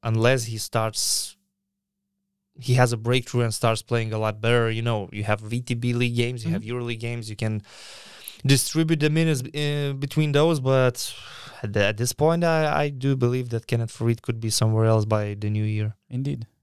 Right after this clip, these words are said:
Speaker 1: Yeah.
Speaker 2: indeed. And, uh, um, to follow up, uh, with another Russian team, uh, let's, let's open up about some things which, uh, it's, it's time to open up ab-, about some things, uh, all these halftime speeches and some,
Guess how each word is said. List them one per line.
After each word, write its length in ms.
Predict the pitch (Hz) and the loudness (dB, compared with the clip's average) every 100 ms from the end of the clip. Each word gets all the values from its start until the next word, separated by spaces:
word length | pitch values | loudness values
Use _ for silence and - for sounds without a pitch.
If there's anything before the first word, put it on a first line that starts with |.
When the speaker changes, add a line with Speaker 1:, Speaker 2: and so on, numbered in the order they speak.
| _ 127 | _ -20
Speaker 1:
Yeah. 200 | 123 113 | -14 -14
Speaker 2:
indeed. 80 | - _ _ _ | -14 _ _ _
And, 420 | - 131 131 131 | 0 4 6 6
uh, 240 | 127 120 120 - _ _ | 6 6 4 -2 _ _
um, 480 | 120 117 117 113 117 - | -6 -2 -2 -2 -4 -8
to 80 | 127 | -8
follow 360 | - 139 139 127 | 2 4 6 6
up, 260 | 131 - | 4 2
uh, 140 | 123 120 | 2 2
with 440 | 117 120 - - - | 4 2 0 -10 -4
another 300 | 117 143 170 | 0 4 4
Russian 360 | 110 110 120 107 | 2 0 -2 -2
team, 340 | 107 139 160 - _ _ _ _ _ _ | -2 -4 -4 -12 _ _ _ _ _ _
uh, 720 | 117 110 110 110 110 110 107 - - | -4 0 2 2 2 2 2 0 -4
let's, 720 | 117 151 160 - - - - _ _ | 4 4 6 2 2 0 -4 _ _
let's 220 | 143 147 | 2 6
open 240 | 147 135 131 | 6 6 4
up 140 | 120 | 6
about 320 | 110 113 110 | 4 4 4
some 200 | - 110 | 4 0
things 420 | 104 117 107 101 110 | 0 0 0 0 -2
which, 420 | 110 - - - | -2 -2 -2 -2
uh, 840 | 110 107 107 110 - 50 50 - - - _ - | 0 0 0 -2 -4 -4 -6 -8 -10 -14 _ -4
it's, 200 | - - | -2 0
it's 140 | - | 2
time 240 | - 131 110 | 4 4 4
to 100 | 113 | 0
open 220 | 107 104 | -2 -2
up 140 | 104 | -2
ab-, 160 | 104 101 | -4 -6
about 220 | 107 104 104 | -4 -2 -2
some 160 | 107 | -4
things, 500 | 104 104 104 104 - | -6 -6 -6 -6 -6
uh, 440 | 110 107 110 113 - | -6 -6 -6 -6 -6
all 160 | 107 107 | -6 -4
these 220 | 110 107 | -2 -2
halftime 420 | 110 107 110 104 | -2 -2 -2 -4
speeches 440 | - 107 - 110 | -4 -6 -4 -4
and 300 | 110 107 104 | -2 -4 -2
some, 340 | - 107 104 | -2 -2 -2